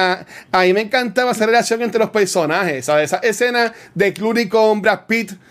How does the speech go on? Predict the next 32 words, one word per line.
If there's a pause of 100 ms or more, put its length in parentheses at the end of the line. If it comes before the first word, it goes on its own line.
(240)
ellos
como
que,
que,
que
sin
hablarse (260)
llevaban
un
mensaje
y
ellos
se
entendían. (320)
Como
que
a
mí
me
encantaba.
Para
mí
esta
película
es
cool, (420)
¿sabes?
Como
que (300)
tú
quieres
buscar